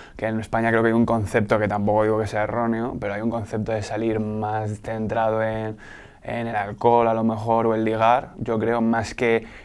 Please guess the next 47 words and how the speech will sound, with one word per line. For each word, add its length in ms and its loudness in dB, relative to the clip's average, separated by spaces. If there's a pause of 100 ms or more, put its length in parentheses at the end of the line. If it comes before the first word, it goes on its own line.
(120)
en 240 0
sí 200 0
en 60 6
la 100 6
cultura 340 2
musical, 440 0
porque 200 -4
yo 240 -2
cuando 300 -2
viví 160 0
en 160 2
Canadá, 600 4 (220)
eso 220 -2
lo 140 2
vi, 200 4
había 240 0
gente 380 2
que 220 2 (340)
salía 800 6 (160)
y 100 2
bebía 460 6
agua, 540 8 (280)
veía 400 6
al 160 2
artista 480 2
que 100 4
iba 140 4
esa 160 -2
noche 200 -2
a 40 4
tocar 360 2
y 120 0
se 180 -6
volvía. 500 -4 (440)
Eso 460 2
dentro 320 4
de 100 6
la 60 4
electrónica 400 0
creo 120 2
que 60 -2
en 80 -4
España 360 -2
está 180 -4
un 180 2
poco 580 2
carente, 520 0